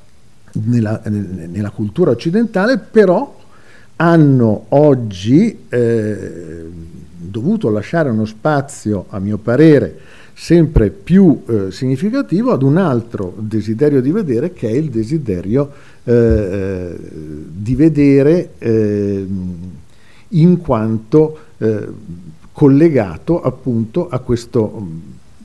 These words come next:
dispositivo ottico,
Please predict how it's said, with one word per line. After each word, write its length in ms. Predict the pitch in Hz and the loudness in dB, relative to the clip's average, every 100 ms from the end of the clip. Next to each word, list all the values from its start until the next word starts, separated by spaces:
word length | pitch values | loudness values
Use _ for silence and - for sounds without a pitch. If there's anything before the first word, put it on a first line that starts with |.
| - - - - - - - 139 - - | -20 -20 -20 -20 -8 -6 -6 -10 -18 -8
dispositivo 920 | 113 107 120 123 123 170 131 117 123 | -8 -2 0 0 2 2 4 4 4
ottico, 680 | 139 - - 170 196 208 | 2 2 -6 -2 2 2